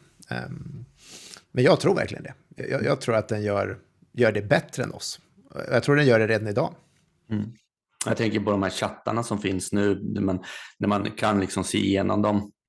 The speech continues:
Speaker 2: lite grann och ställa rätt frågor, så säger den, "Jag kopplar dig till en riktig människa." Eller något sånt där.
Speaker 1: Ja, ja, ja, ja.
Speaker 2: Skulle det kunna s-, finnas en sån funktion även i undervisning kanske, eller? Eller
Speaker 1: Ja.
Speaker 2: tror du att det inte behövs heller?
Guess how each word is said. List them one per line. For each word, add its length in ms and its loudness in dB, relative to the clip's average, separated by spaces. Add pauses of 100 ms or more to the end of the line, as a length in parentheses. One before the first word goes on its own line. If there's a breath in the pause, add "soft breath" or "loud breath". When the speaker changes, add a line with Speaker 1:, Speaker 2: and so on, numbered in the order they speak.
(320 soft breath)
Speaker 2:
lite 220 -2
grann 300 2
och 80 -2
ställa 300 2
rätt 200 0
frågor, 360 2
så 120 -2
säger 180 0
den, 200 0
"Jag 400 2 (280)
kopplar 340 -4
dig 200 0
till 180 -2
en 80 0
riktig 320 -4
människa." 380 -4 (400)
Eller 100 -2
något 100 -8
sånt 200 -10
där. 120 -6
Speaker 1:
Ja, 160 6
ja, 400 6
ja, 40 -
ja. 120 6
Speaker 2:
Skulle 180 6
det 100 4
kunna 220 2
s-, 240 0
finnas 360 0
en 80 2
sån 300 0
funktion 480 2
även 380 2
i 280 0
undervisning 600 0
kanske, 280 -8
eller? 180 -4 (1400 loud breath)
Eller 120 6
Speaker 1:
Ja. 100 10
Speaker 2:
tror 140 10
du 60 6
att 100 2
det 160 6
inte 180 2
behövs 380 2
heller? 220 -2